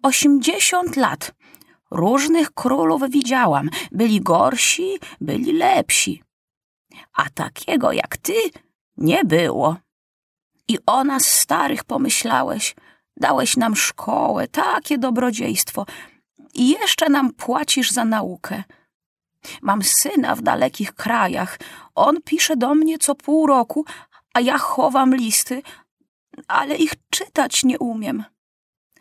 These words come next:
A dać do przeczytania obcym ludziom nie chcę, bo może tam jest jaka tajemnica, a może mnie oszukują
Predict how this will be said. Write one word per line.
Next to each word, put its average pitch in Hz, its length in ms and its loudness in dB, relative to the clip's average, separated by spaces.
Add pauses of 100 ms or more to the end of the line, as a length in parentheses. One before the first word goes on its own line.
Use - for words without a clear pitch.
(220)
A 226 120 2
dać 262 360 0
do 240 120 2
przeczytania 285 720 2
obcym 254 400 -2
ludziom 269 420 0 (280)
nie 370 280 -2
chcę, - 360 -4 (760)
bo - 300 -6
może 190 320 2
tam - 240 0
jest - 320 -2
jaka - 480 0
tajemnica, 262 800 -2 (760)
a 185 120 0
może 254 320 0
mnie 262 180 2
oszukują 302 760 0